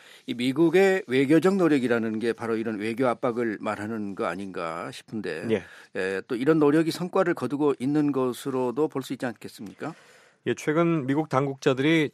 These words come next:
Speaker 2: 전 세계 나라들에게 북한과의 관계를 끊으라 이렇게 촉구하는 것은 뭐 비밀이 아니고요.
Speaker 1: 예.
Speaker 2: 북한 문제 해결을 위해서,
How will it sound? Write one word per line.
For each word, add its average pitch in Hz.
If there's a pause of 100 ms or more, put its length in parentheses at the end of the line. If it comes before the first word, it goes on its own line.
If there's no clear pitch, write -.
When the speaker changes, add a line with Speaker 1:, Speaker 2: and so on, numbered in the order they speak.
Speaker 2:
전 139
세계 127
나라들에게 104 (180)
북한과의 110
관계를 123
끊으라 110
이렇게 90
촉구하는 104
것은 135
뭐 131
비밀이 117
아니고요. 101
Speaker 1:
예. 98
Speaker 2:
북한 147
문제 147
해결을 139
위해서, 135